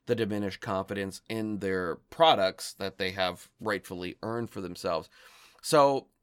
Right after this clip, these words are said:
for each ounce of gold they store in the facility, um, they are using, this facility is likely to be charging them that, you know, half to one percent, somewhere around in there is about an industry standard for storing.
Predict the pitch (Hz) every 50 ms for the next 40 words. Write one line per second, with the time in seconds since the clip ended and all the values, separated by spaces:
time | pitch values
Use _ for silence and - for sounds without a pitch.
0 | _ _ _ - - - - 160 - - 214 254 - - - 139 143 151 143 147
1 | 143 - - - _ 131 127 113 107 - 131 135 143 139 120 120 117 - - 123
2 | 123 120 110 98 - 113 104 - - 135 127 123 120 113 107 107 107 104 104 98
3 | _ _ _ _ _ _ _ _ - 113 113 113 107 107 110 110 107 - _ _
4 | _ 117 113 123 120 117 117 113 113 123 160 196 202 190 143 127 127 110 110 107
5 | 107 110 107 - _ _ _ 101 113 120 139 143 - - - 143 127 - 170 180
6 | 170 135 117 113 127 147 165 165 156 139 131 120 120 110 117 110 - 131 123 131
7 | 135 120 117 120 110 110 104 101 117 131 147 143 123 110 101 101 98 113 117 -
8 | _ _ _ _ _ _ - 113 110 110 107 - _ _ _ - 92 85 69 64
9 | 101 113 107 95 95 104 110 110 104 104 107 - - 120 107 101 107 104 98 -
10 | 104 98 - - 117 120 - - - - 117 110 110 110 107 104 101 104 101 104
11 | 107 104 101 98 101 101 104 113 110 117 104 101 101 - - 113 110 101 98 -
12 | - 110 101 - - 113 104 104 101 110 104 - 107 104 - - - 98 101 101
13 | 104 113 131 139